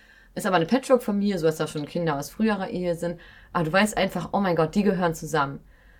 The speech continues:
So, und dann gehst du aber mal, reist du mal in die Zeit zurück, äh, aber das war nicht immer so klar, denn ich kenn diese Person schon auch aus der ersten Ehe, also wie sie ursprünglich zusammen waren. Und damals dachte ich, oh,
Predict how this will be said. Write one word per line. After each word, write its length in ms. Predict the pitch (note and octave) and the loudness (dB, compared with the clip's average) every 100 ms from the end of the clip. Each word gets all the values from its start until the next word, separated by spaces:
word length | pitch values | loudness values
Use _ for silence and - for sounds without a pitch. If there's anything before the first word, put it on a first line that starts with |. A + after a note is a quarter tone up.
| _ | _
So, 220 | - B3+ F#3+ | 2 4 4
und 180 | E3 | 0
dann 100 | E3+ | -2
gehst 180 | E3 G#3+ | 2 2
du 60 | G3+ | 2
aber 140 | F3+ | 2
mal, 220 | E3+ D#3+ | 2 0
reist 240 | E3 F3+ - | 0 -2 -2
du 40 | |
mal 40 | E3+ | -2
in 40 | |
die 80 | E3+ | -2
Zeit 240 | - E3+ D#3+ | -2 -4 -2
zurück, 400 | D#3+ G3+ C4+ - _ _ _ _ _ | -2 0 0 -4 _ _ _ _ _
äh, 80 | - E3 D#3+ - | -6 -2 -2 0
aber 80 | E3+ | -2
das 120 | D#3+ | 2
war 80 | E3 | 0
nicht 100 | D#3+ | 2
immer 200 | A3 A3+ | 4 4
so 100 | F#3+ | 2
klar, 300 | - D#3 D3+ | -2 0 0
denn 240 | D3+ D#3 C#3 | 0 -4 -6
ich 120 | - | -6
kenn 160 | - G3 | -2 -2
diese 160 | F3+ | -2
Person 400 | F3 E3+ D#3+ F3 | 2 2 4 -2
schon 380 | E3+ E3+ D#3+ D#3+ - _ _ _ _ _ - | 0 0 0 -4 -12 _ _ _ _ _ -2
auch 140 | F3 E3 | 0 2
aus 160 | D#3+ | 2
der 140 | F3 - | 4 6
ersten 300 | B3 - G3+ | 6 4 -2
Ehe, 220 | D#3+ D#3+ | 4 4
also 260 | D3 D3+ - | 4 -4 -6
wie 160 | - F3 | -6 -4
sie 140 | D#3 | -2
ursprünglich 520 | - A#3 - E3+ D#3+ D#3 | 4 4 4 -2 -2 -4
zusammen 380 | D3+ D#3 D3 | -2 0 0
waren. 220 | D3+ D#3 D#3 - - - | 0 0 -2 -16 -18 -6
Und 140 | F3 | 0
damals 320 | D#3+ F3+ F3 - | 2 4 2 2
dachte 300 | D#3+ - D#3+ | -2 0 -2
ich, 200 | D#3 - - - - | -2 -10 -20 -16 -6
oh, 440 | D4 D#4+ D4+ C#4+ | -4 -2 -2 -4